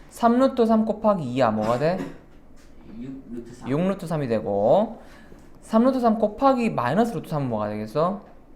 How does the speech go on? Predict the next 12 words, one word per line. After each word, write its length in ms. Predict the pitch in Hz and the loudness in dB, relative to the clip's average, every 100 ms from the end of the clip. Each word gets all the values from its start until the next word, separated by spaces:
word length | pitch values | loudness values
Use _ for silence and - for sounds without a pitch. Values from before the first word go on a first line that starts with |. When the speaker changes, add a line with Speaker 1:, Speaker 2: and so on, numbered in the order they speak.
| - | -20
Speaker 2:
삼, 600 | - 135 135 135 127 123 117 - - - - | -20 -18 -16 -16 -16 -18 -20 -20 -20 -20 -12
아, 180 | 127 | -10
마이너스 500 | 123 127 139 139 143 | -10 -10 -10 -10 -14
삼 380 | 123 135 131 120 - - - | -16 -14 -14 -16 -18 -20 -18
루트 160 | 120 120 - | -16 -16 -18
구. 180 | 139 - - - - - - - | -20 -20 -20 -20 -20 -20 -20 -6
Speaker 1:
루트 340 | 151 214 311 | -4 -2 0
구? 460 | 330 180 151 214 - - - | 0 2 2 0 -6 -18 -16
Speaker 2:
어? 240 | 135 135 - - - - - - - - - - 139 | -16 -14 -18 -20 -20 -20 -20 -20 -20 -20 -20 -18 -10
Speaker 1:
루트 320 | 135 214 220 254 | -4 -2 0 -2
구라고 400 | 190 196 165 147 | 0 2 2 0
해? 280 | 160 214 | -2 -4